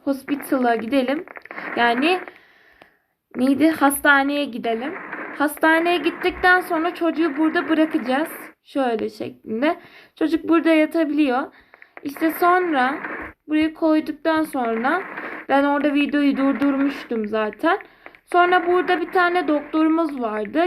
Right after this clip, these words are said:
Gelin bakayım siz. Tabii ki de tanımadığımız için birbirimizi. O yüzden tanıdığımız için Beautiful'dan zaten yorumlarda yazıyorsunuz. Yorumlarınız benim için çok önemli arkadaşlar. İyi ki de yorum yazıyorsunuz, yapıyorsunuz.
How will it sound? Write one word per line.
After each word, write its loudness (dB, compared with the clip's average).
Gelin -2
bakayım -6
siz. -10
Tabii -4
ki -14
de -4
tanımadığımız -2
için -6
birbirimizi. -2
O -2
yüzden -4
tanıdığımız -2
için -2
Beautiful'dan 2
zaten 0
yorumlarda 0
yazıyorsunuz. -2
Yorumlarınız 2
benim -2
için -2
çok -2
önemli -2
arkadaşlar. -2
İyi 6
ki -6
de 0
yorum 2
yazıyorsunuz, -4
yapıyorsunuz. -4